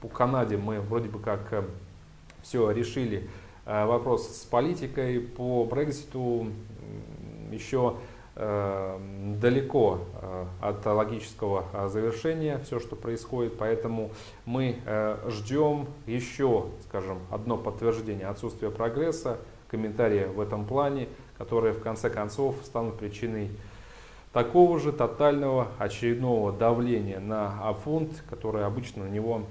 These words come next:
обрушивается каждый раз, когда представители, опять же, политической элиты Англии подтверждают тот факт, что переговоры ровным счётом, э, никуда не движутся, они, э, по-прежнему в каком-то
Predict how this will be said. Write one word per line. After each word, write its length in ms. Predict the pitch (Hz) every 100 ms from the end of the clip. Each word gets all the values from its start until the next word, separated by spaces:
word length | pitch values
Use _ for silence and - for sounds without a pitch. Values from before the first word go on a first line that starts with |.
| -
обрушивается 1000 | 101 98 104 107 117 104 95 95 - - -
каждый 340 | 107 101 101 104
раз, 240 | 127 123
когда 320 | - 101 104
представители, 880 | 101 104 - 110 110 107 - 95 90 90 - -
опять 180 | 90
же, 360 | 92 98 95 92 90
политической 600 | 104 101 107 101 - 101
элиты 280 | 98 95 127
Англии 300 | 143 127 120
подтверждают 640 | 117 - 104 104 107 95
тот 140 | 104 - -
факт, 220 | 131 127
что 280 | - - 110
переговоры 800 | 101 101 101 110 127 127 110 98 101
ровным 500 | 104 123 123 113 104
счётом, 440 | - 117 113 101 - - - -
э, 260 | 107 104 101 107
никуда 400 | 123 123 120 110
не 140 | 104
движутся, 640 | 107 151 151 151 - 131 110 104
они, 460 | 107 117 113 104 101
э, 160 | 104 101
по-прежнему 560 | 110 123 123 107 98 92
в 100 | -
каком-то 600 | 95 107 101 104 95